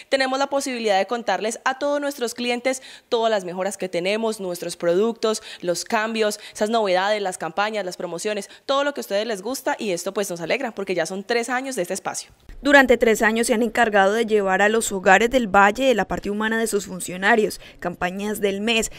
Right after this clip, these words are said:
Speaker 2: actividades que GANE realiza con sentido social y entretenimiento para esta celebración a lo grande como lo es Entérate con GANE y Supergiros,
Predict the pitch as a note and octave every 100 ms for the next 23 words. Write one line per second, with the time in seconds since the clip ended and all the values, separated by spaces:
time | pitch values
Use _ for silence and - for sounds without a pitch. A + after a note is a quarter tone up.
0 | - F#3 - A3+ A3 G#3+ A#3+ C4+ C4 A3+
1 | G3+ G3+ A3 A#3 G3 G#3+ A3 B3+ A#3 G3
2 | F#3 F3 G3 G3+ A3+ G3+ F3+ C4 B3+ B3+
3 | - C4 B3+ G#3+ G3+ A#3+ G#3+ A3+ A#3+ -
4 | G#3 - - - - G#3+ A#3 G3 G#3 A#3
5 | A#3 G3+ F#3 G#3 G#3 B3 - A3+ G#3 G3
6 | G#3 A#3 C4+ E4+ C4+ G#3 F#3 F#3 F3+ A3
7 | G#3+ A#3 A3+ A3 F#3 F#3 - G3 G#3 A3
8 | - G3 - D4+ B3 G3+